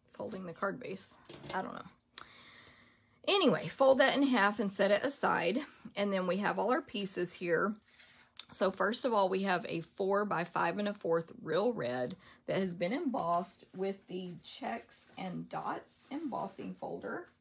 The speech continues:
I didn't pull the other one out, but it comes with two folders in one pack, and the other ones are like checkerboard. So each square goes up or down. And then this one is polka dots, but as you can see, it's a skinnier, it fits in our mini Stampin' Cut and Emboss machine. It's a skinnier folder, although you cannot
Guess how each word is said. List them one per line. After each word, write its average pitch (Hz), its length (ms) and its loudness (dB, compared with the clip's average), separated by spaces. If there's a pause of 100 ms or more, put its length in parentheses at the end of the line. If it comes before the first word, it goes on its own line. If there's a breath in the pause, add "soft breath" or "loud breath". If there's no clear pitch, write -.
(400)
I - 20 -16
didn't 226 280 -8
pull 262 140 -4
the 226 200 -4
other 196 180 -2
one 180 240 -6
out, 175 340 0 (480 loud breath)
but 202 420 4
it 196 180 4
comes 233 260 2
with 202 160 2
two 254 260 0
folders 185 720 2
in 185 240 -2
one 170 240 0
pack, 180 400 0
and 190 160 -2
the 180 140 -4
other 185 180 2
ones 190 220 0
are 175 80 2
like 156 320 -4
checkerboard. - 800 -6 (140)
So - 280 -2
each - 240 -6
square 175 340 -2
goes 160 320 -6
up 170 200 -4
or 165 120 -4
down. - 360 -4 (400 loud breath)
And 190 120 2
then 180 140 2
this 208 180 0
one 208 120 0
is 160 100 -2
polka 180 320 2
dots, - 320 -4
but - 180 -2
as 185 180 0
you 220 100 -2
can 208 120 -2
see, 196 220 0
it's - 160 0
a - 140 0
skinnier, 208 920 2
it - 200 -2
fits - 220 0
in 226 100 -2
our 170 120 0
mini 190 380 -2
Stampin' 190 460 -8
Cut 190 260 -8
and 220 120 -4
Emboss 196 420 0
machine. 170 580 -4
It's - 140 -8
a 160 60 -2
skinnier 196 680 -2
folder, 190 460 -2
although 175 220 -2
you 165 180 -6
cannot 226 560 -4